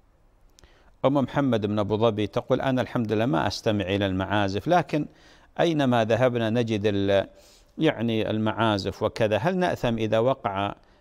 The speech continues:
يعني على سمعنا شيء من هذا؟" أختي أم محمد، بارك الله فيك، والحمد لله الذي من عليك ووفقك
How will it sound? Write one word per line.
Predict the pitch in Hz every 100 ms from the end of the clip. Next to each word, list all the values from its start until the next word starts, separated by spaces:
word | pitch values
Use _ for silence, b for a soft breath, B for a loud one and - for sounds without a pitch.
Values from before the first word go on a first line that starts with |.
| b -
يعني | 110 98 104 90
على | 95 110 104
سمعنا | - 113 104 101 98
شيء | 113 101
من | 95
هذا؟" | 90 90 95 -
أختي | - 147
أم | 131
محمد، | 127 - 135 104 98
بارك | 139 90 -
الله | 104 98
فيك، | - 151 165
والحمد | 185 208 - 156 90
لله | 85 87 110 101
الذي | 92 95
من | 101 117 95
عليك | 82 98 101 -
ووفقك | 98 98 95 - - - - 120 - 120 107 95 107 107